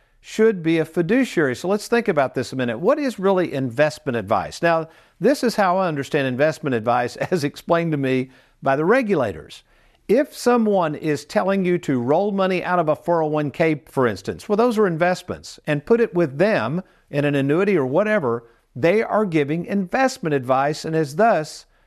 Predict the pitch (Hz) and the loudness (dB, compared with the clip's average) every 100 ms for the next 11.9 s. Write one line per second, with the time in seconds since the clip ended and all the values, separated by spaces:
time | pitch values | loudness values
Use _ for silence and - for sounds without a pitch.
0 | _ - - 208 202 190 - 135 165 160 | _ -12 0 2 2 -2 -4 0 0 2
1 | 175 233 214 185 - 120 78 - _ _ | 2 2 0 -2 -2 -2 -4 -12 _ _
2 | _ _ 156 160 175 165 180 180 202 165 | _ _ -2 2 2 2 0 0 -2 -2
3 | 170 196 240 190 254 233 - 170 156 185 | 0 0 0 0 0 -2 -2 -2 0 0
4 | 175 - 175 214 214 147 127 123 170 220 | 0 -2 0 0 0 -2 -2 -2 0 0
5 | - 233 233 196 175 180 170 165 170 160 | 0 0 0 -2 0 0 0 -2 -2 -6
6 | 143 190 226 196 180 160 156 165 165 160 | -2 0 0 0 -2 -2 0 0 0 -2
7 | 156 170 156 143 165 185 185 170 151 - | 0 0 -2 0 0 0 -2 0 -2 -4
8 | _ - 196 208 156 160 147 147 143 127 | _ -2 0 0 0 0 0 -2 -2 -2
9 | 131 123 196 175 - 131 196 214 - 156 | 0 2 0 0 -6 -2 0 0 0 0
10 | 151 156 208 226 160 143 139 151 _ _ | 0 -2 -2 0 0 0 0 -4 _ _
11 | - 147 175 165 170 160 107 - - | -8 -4 -2 0 0 0 0 -6 -20